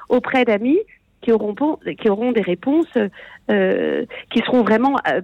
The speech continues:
pas ajustées, qui seront vraiment, euh, éventuellement sales, ou qui seront, euh, avec un rap-, un, un, un rapport faussé à la question de l'amour. Donc il me semble qu'il y a aussi, euh, euh, prendre nos, en tout cas les questions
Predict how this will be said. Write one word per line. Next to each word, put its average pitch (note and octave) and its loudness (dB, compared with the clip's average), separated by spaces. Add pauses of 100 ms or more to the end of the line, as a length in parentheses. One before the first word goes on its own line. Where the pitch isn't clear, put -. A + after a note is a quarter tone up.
pas C4 2
ajustées, B3+ -4
qui - -20
seront A3+ -6
vraiment, A3 0
euh, G#3 0 (240)
éventuellement G#3+ -2
sales, C4 0 (220)
ou A3+ -4
qui - -10
seront, A#3+ 0
euh, - 0
avec G3+ -2
un G#3 0
rap-, G#3 -2 (100)
un, G3 -2 (120)
un, F#3 -2 (320)
un G#3+ 0
rapport A3 -2 (140)
faussé E4 -2 (220)
à A3+ 0
la A3 2
question B3 -4
de B3+ 2
l'amour. G#3 0 (200)
Donc A3+ 0
il C#4 4
me C4+ 0
semble E4 4
qu'il C4 0 (220)
y B3 4
a A#3+ 6
aussi, C#4+ 2
euh, G#3+ 2 (440)
euh, G3+ 2
prendre D#4 -2
nos, C#4+ 2
en B3 -4
tout C4+ 0
cas D#4+ 2
les C4+ 0
questions E4 0